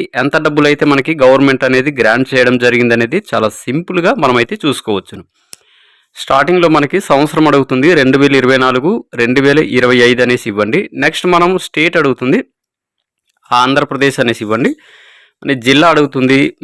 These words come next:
మండలం అడుగుతుంది, పంచాయతీ కూడా ఇక్కడ అడగడం జరుగుతుంది. చాలా సింపుల్గా one by one మనమైతే చాలా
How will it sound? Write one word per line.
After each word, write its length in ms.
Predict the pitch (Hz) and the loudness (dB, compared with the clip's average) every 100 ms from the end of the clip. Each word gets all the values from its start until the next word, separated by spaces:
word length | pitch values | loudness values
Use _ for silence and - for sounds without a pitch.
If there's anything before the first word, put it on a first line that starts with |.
| 123 | -2
మండలం 340 | 123 139 151 135 | 0 0 2 2
అడుగుతుంది, 380 | 123 - 127 151 - | 0 -2 -4 -4 -4
పంచాయతీ 640 | 120 127 139 127 127 120 - | -4 -2 0 0 -2 -4 -2
కూడా 180 | 139 233 294 - | 0 0 0 -6
ఇక్కడ 180 | - 131 147 127 | -2 0 0 -2
అడగడం 280 | 123 127 127 120 | 0 0 0 0
జరుగుతుంది. 420 | 113 - 120 180 - 120 | 0 -2 -2 -2 -4 -4
చాలా 200 | 113 110 - | -2 -2 -2
సింపుల్గా 520 | 127 143 160 143 135 180 - 110 | -4 -2 -2 0 0 0 -6 -2
one 140 | 113 131 147 | 0 0 0
by 100 | 143 127 | -2 -2
one 120 | 170 - _ - - _ 120 | -4 -6 _ -20 -20 _ -2
మనమైతే 360 | 123 131 120 180 - | 0 2 0 -2 -2
చాలా 180 | 123 | 0